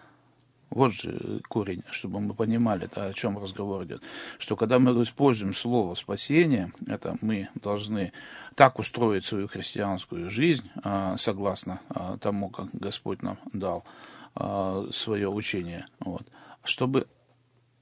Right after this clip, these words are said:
спасаться от того, чтобы творить грех. А, вот, творить грех — это значит противиться, опять же, воле Божией.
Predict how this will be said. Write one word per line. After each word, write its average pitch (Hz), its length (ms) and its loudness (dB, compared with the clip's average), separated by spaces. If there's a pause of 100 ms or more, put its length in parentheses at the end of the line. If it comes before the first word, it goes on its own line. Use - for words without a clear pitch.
(140)
спасаться 120 920 2 (200)
от 117 200 -2
того, 110 340 0
чтобы 95 300 -6
творить 95 440 -6
грех. - 400 -10 (960)
А, 98 360 -4
вот, 98 240 -4
творить 143 320 0
грех — 170 320 0
это 123 140 0
значит 117 400 -2 (320)
противиться, 147 680 0
опять 135 260 -2
же, 120 200 -8
воле 104 320 -4
Божией. 90 380 -8